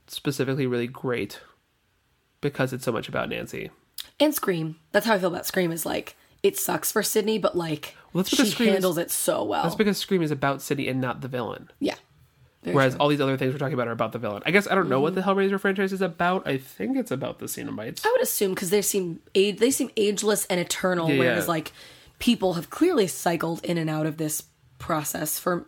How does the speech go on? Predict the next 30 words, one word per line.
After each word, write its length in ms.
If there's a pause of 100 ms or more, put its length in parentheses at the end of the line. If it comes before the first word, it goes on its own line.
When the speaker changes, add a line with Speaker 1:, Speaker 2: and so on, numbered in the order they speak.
(140)
Speaker 1:
Of 120
course. 280
Speaker 2:
hundreds, 560
maybe 240
thousands, 440
maybe 180
millions 320
of 60
years. 340
Speaker 1:
Millions 500
of 80
years. 440 (180)
Speaker 2:
All 260
the 100
times 320
of 60
human 220
history. 460 (120)
Speaker 1:
You 120
know, 180
uh, 240
Clive 240
Barker 240
wrote 120
a 40
really 300
good 220
book 260
that 80
I 40